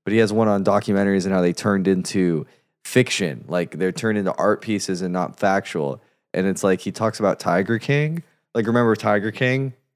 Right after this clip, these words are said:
and shit, and how that changed docu-, 'cause, like, people, it was covid, people wanted to watch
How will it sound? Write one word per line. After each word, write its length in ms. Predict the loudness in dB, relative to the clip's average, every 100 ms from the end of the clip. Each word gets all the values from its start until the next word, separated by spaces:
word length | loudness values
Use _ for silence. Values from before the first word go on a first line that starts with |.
| -6
and 120 | -2
shit, 200 | 2 2
and 140 | 2
how 100 | 2
that 220 | 4 4 4
changed 420 | 0 2 2 2
docu-, 300 | 2 2 -6
'cause, 140 | -2
like, 200 | 0 -2 -2
people, 340 | -2 2 2
it 40 | 2
was 140 | -2
covid, 680 | 2 4 4 4 0 0 -6 _ _ _
people 300 | -2 2 4
wanted 260 | 4 2 2
to 80 |
watch 340 | 2 4 2